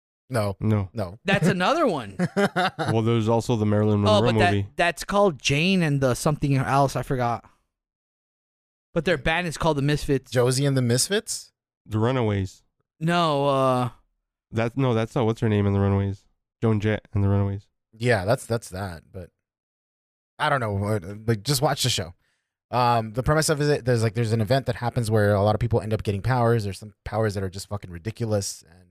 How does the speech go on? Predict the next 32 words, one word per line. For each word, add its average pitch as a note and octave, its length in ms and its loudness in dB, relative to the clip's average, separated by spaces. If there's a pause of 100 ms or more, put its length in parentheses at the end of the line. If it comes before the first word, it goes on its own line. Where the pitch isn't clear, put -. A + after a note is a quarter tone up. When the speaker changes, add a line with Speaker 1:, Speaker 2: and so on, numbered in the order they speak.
(560)
Speaker 1:
these A2+ 100 -10
people A#2+ 220 0
are A2+ 80 4
just F#2+ 160 -8
trying B2 120 0
to G#2+ 60 -2
figure G#2 260 0
out, G2 260 -4
like, G2 200 -10 (220)
what G#2+ 200 -6
to G#2+ 60 -8
do G2+ 160 -4
with G#2 120 -2
them. G#2 260 -6
And F#2 120 -8
it's F2+ 240 -12
like F#2+ 140 -14 (180)
you G#2+ 100 -4
see C3+ 220 -2
how B2+ 160 2
it A2 120 2
affects - 580 -6
the A2 80 -4
world C3+ 520 0
and A#2+ 120 -2
all B2 100 0
that B2 140 -2
stuff, - 260 -6
and G2+ 80 -4
it's G2 100 -10
pretty G2 180 -8
cool. - 200 -18